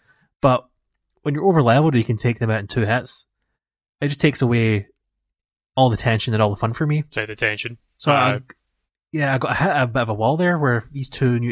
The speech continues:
Speaker 1: areas that I found, this sort of volcano area and the Atlas Plains, the Atlas Plateau, I think it is.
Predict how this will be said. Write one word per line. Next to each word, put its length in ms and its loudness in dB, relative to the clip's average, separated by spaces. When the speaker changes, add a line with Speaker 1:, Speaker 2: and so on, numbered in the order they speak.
Speaker 1:
areas 260 -2
that 80 -8
I 40 -6
found, 380 -2
this 160 -2
sort 160 2
of 60 -4
volcano 440 2
area 500 0
and 200 -2
the 100 0
Atlas 260 0
Plains, 600 -2
the 200 0
Atlas 240 0
Plateau, 300 -2
I 40 0
think 140 -4
it 100 -2
is. 120 -6